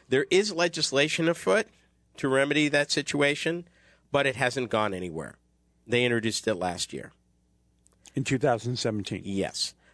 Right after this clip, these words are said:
Speaker 1: But, as they say, there's more. There is also a move afoot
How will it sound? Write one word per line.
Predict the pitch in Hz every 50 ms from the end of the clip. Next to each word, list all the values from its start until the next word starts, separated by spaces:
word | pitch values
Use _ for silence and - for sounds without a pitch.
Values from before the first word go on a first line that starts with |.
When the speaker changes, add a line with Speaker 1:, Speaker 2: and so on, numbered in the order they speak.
| _ _
Speaker 1:
But, | - 113 95 135 147 170 180 - _ _ _ - 101 98 - -
as | 120 120 110 123
they | 131 139
say, | 131 - - 139 139 139 143 151 - _ -
there's | 98 98 110 113 113 107 -
more. | 135 139 147 143 117 87 - - _ _ _ _ _ _ _ _ _ _ _ _ _ _ _ _ _ _ _
There | - 117 147 156 156
is | 156 147 - - -
also | 147 180 220 247 - - - 180 165 156 156 156 - _ -
a | 139 139 139
move | 131 127 127 127 123 120
afoot | 139 143 - - - 113 104 110